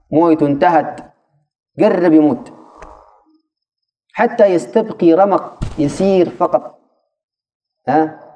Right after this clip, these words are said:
ويأخذ بسبب للنجاة ولو يسير،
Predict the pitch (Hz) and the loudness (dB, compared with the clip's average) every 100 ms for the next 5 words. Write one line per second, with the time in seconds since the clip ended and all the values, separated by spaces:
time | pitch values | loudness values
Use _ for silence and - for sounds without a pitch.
0 | _ - 151 185 180 156 139 151 190 185 | _ -4 2 2 2 0 0 0 2 0
1 | - - _ _ - 123 139 143 151 196 | -2 -8 _ _ -4 -2 2 2 4 4
2 | 190 - - - _ _ _ _ _ - | 2 -4 -16 -20 _ _ _ _ _ -4
3 | 135 170 220 208 175 151 160 165 233 214 | 2 4 4 2 0 2 2 4 2 2
4 | 147 - | 0 -6